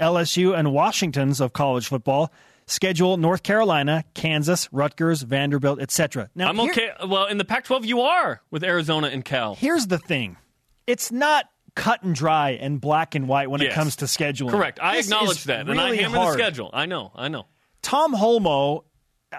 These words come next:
Speaker 1: I wish he could explain to everyone at length what goes into it. I,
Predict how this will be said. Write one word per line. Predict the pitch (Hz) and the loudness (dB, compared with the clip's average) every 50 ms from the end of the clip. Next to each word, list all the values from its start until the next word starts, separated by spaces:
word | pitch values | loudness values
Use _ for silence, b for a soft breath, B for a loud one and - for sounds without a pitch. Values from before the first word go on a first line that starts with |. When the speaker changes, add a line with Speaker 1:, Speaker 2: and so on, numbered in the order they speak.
| - - | -8 -2
Speaker 1:
I | - 196 | -2 0
wish | 196 208 254 247 - | 2 2 2 0 2
he | - 262 | 0 0
could | - 226 190 | 0 0 0
explain | 175 - - - - 208 226 226 220 208 | 0 -2 -2 -2 0 2 2 2 2 2
to | 190 | 2
everyone | 180 180 165 175 170 165 165 165 165 | 2 2 2 2 2 2 2 2 2
at | - 160 170 170 160 160 | 0 0 0 0 0 0
length | 151 160 170 180 170 156 151 131 - _ - | 0 2 2 2 2 0 -2 -4 -6 _ -10
what | - 131 156 180 196 165 175 | -4 0 0 0 0 -2 -2
goes | 147 180 175 170 156 131 | 0 2 2 2 0 -2
into | - 156 160 180 190 - - 196 202 208 | -2 -2 -2 -2 0 0 2 2 4 4
it. | 226 240 - - - - _ _ _ _ _ - | 2 2 0 -4 -8 -8 _ _ _ _ _ -6
I, | 160 170 | -6 -6